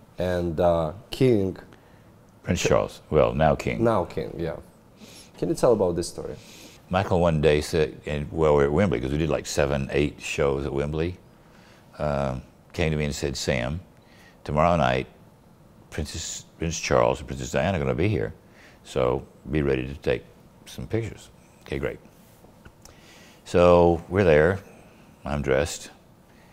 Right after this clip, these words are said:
Speaker 2: as always. Michael always said, "I never had to worry about how you were gonna look.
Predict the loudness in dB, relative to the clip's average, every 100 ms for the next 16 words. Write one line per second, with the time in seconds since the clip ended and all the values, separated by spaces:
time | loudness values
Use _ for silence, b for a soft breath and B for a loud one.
0 | b b b -8 -2 2 2 0 -2 0
1 | 0 0 0 0 0 -2 -14 -20 -14 -6
2 | -4 -2 -2 0 2 4 4 2 2 2
3 | 0 -4 -20 _ -8 -4 -4 -4 -4 -4
4 | -4 -4 -8